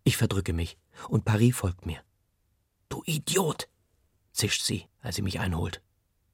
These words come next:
Polizisten haben ihre Reviere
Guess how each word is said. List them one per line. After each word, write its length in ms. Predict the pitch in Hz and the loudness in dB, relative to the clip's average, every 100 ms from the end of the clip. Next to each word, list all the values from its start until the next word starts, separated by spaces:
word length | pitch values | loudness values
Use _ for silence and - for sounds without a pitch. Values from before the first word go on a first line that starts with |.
| _ _ _ _ _ _ _ _ _ _ _ _ _ _ _ _ _ _ - | _ _ _ _ _ _ _ _ _ _ _ _ _ _ _ _ _ _ 6
Polizisten 680 | 127 123 - 190 - 208 165 | 8 8 6 4 4 6 6
haben 160 | 151 | 6
ihre 340 | 156 120 113 98 | 6 4 4 4
Reviere 500 | 98 123 170 196 | 2 4 2 2